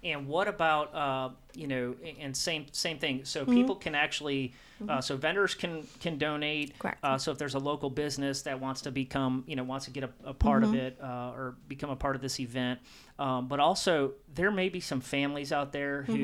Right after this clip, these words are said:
Speaker 2: Mm-hmm.
Speaker 1: uh, either have some, you know, have a family member
Speaker 2: Mm-hmm.
Speaker 1: or know somebody, uh, that have, you know, that has, uh,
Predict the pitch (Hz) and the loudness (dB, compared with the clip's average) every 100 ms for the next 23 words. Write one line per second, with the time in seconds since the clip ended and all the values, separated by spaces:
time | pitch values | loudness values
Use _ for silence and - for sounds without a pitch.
0 | 208 202 127 139 127 120 117 143 139 127 | 4 2 0 -2 -2 -2 -4 -6 -6 -6
1 | 117 - 185 180 - 180 175 160 143 160 | -6 0 0 0 0 0 0 0 2 2
2 | 165 165 170 160 156 156 151 151 180 175 | 2 0 -2 -4 -4 -4 -4 -2 0 0
3 | 139 127 127 123 127 156 160 165 156 143 | 0 0 0 0 0 -2 0 -2 0 0
4 | 139 143 143 143 - - - 131 127 123 | 0 -2 -4 -8 -18 -16 -4 -2 0 -2
5 | 123 131 123 143 135 139 143 123 139 123 | -2 -2 0 0 0 -2 -12 -8 -6 -6
6 | 131 127 127 131 131 - 131 123 | -6 -6 -2 -2 -2 -6 -8 -8